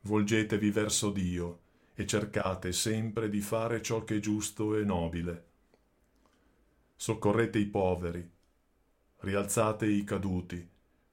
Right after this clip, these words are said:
confortate gli addolorati, curate gli infermi, incoraggiate i timorosi, liberate gli oppressi, infondete speranza agli sfiduciati, ricoverate i derelitti.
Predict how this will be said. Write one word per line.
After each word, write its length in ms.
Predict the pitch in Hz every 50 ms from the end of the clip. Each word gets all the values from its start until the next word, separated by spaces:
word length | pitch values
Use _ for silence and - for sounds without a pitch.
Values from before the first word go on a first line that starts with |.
| _
confortate 920 | - 110 107 104 101 - 104 101 101 - - 98 95 95 92 90 87 85 85
gli 80 | 90
addolorati, 840 | 90 85 87 95 90 92 90 92 90 90 90 85 - - 90 87 - - _ _ _ _ _ _ _ _ _ _ _ _ _
curate 500 | - 95 104 120 123 127 123 127 127 120
gli 160 | 110 113 117
infermi, 800 | 117 120 117 - - 104 90 87 87 90 87 87 85 85 85 - - _ _ _ _ _ _ _ _ _ _ _ _
incoraggiate 920 | - 101 101 101 101 113 113 110 107 101 98 98 107 98 92 92 92 -
i 60 | 90 82
timorosi, 800 | - 98 90 92 90 90 98 95 92 92 85 90 90 87 87 - _ _ _ _ _ _ _ _ _ -
liberate 640 | 98 95 98 101 98 104 113 120 123 120 127 120 110
gli 120 | 107 113
oppressi, 800 | 110 104 - - - 95 92 92 87 - - - 90 85 85 - - _ _ _ _ _ _ _ _ _
infondete 680 | - 101 104 101 - 117 107 110 113 123 123 123 120
speranza 760 | 104 - - - 104 104 110 110 107 98 95 95 92 - 92 87
agli 120 | 92 95
sfiduciati, 920 | 92 - - 101 98 101 92 98 - 98 90 87 87 87 - 87 82 82 - - _ _ _ _ _ _ _ _ _ _ _ -
ricoverate 800 | - 95 98 92 - 101 90 95 95 95 101 92 92 90 - 90
i 60 | 87
derelitti. 760 | 90 87 90 92 87 90 87 87 85 - - - 87 85 -